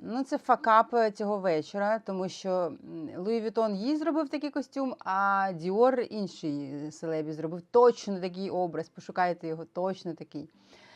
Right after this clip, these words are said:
Джиджі Хадід, ну, я не знаю, ну, ця сукня,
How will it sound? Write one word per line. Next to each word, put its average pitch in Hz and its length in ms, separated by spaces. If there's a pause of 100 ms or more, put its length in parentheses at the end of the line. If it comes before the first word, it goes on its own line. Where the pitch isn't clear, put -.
(440)
Джиджі 247 360
Хадід, 185 560 (160)
ну, 175 140
я 196 100
не 214 120
знаю, 170 440 (280)
ну, 185 100
ця 202 180
сукня, 180 600